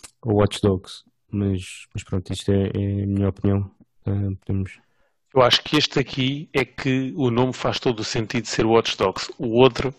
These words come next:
Speaker 2: os outros, talvez não.
Speaker 1: Epá,
Speaker 2: Acho que
Speaker 1: pronto,
Speaker 2: este
Speaker 1: mas
Speaker 2: nome, este nome está muito bem direcionado agora para este jogo, mas tens
Speaker 1: Certo.
Speaker 2: razão, concordo contigo que está queimado pelos outros dois.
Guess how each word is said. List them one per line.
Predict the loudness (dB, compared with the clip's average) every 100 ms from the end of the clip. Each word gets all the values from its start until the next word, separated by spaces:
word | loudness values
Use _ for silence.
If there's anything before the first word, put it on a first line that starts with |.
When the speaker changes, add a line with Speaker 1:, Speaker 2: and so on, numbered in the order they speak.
| _ -4
Speaker 2:
os | 2 6
outros, | 6 6 0 -2 -2
talvez | 2 4 4 2
não. | -2 -2 -8 -12 -6
Speaker 1:
Epá, | -2 0
Speaker 2:
Acho | 2
que | 6
Speaker 1:
pronto, | 8
Speaker 2:
este | 8 8
Speaker 1:
mas | 8
Speaker 2:
nome, | 8 8 8 2 2
este | 6 6 6
nome | 6 6
está | 6 6
muito | 6 4 4 4
bem | 4
direcionado | 6 6 6 4 4 4
agora | 6 6 4
para | 4 6
este | 6 6 2
jogo, | 4 2 -2 -10
mas | -2 0
tens | 2
Speaker 1:
Certo. | 4 4
Speaker 2:
razão, | 4 0
concordo | -2 -2 0 0
contigo | -2 -2 -2
que | -2
está | -2
queimado | -2 -2 -2 0
pelos | -2 -2
outros | -2 -2 -2
dois. | -4